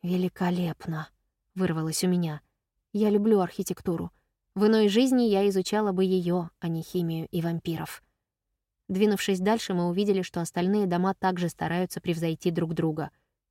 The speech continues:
У каждого имелся задний двор, отгороженный забором или живыми изгородями. «Интересно, что там?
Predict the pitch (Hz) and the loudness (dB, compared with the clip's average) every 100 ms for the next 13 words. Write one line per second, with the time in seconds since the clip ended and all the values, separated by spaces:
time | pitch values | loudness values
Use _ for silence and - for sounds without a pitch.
0 | - 202 294 247 190 175 175 196 208 180 | -10 2 2 4 0 0 0 0 0 0
1 | 180 175 165 156 180 233 _ _ _ _ | 0 0 0 -2 -2 -2 _ _ _ _
2 | _ - 214 226 277 262 240 208 208 202 | _ -4 2 4 4 4 4 4 4 4
3 | 277 240 - - 254 240 196 185 208 202 | 2 2 0 0 2 2 2 2 2 0
4 | - 180 165 156 156 156 160 - _ _ | -2 -2 -2 -6 -6 -10 -12 -18 _ _
5 | _ _ _ _ - 202 220 208 180 185 | _ _ _ _ -4 2 4 4 2 -4
6 | 165 - 220 175 165 | -4 0 0 0 -8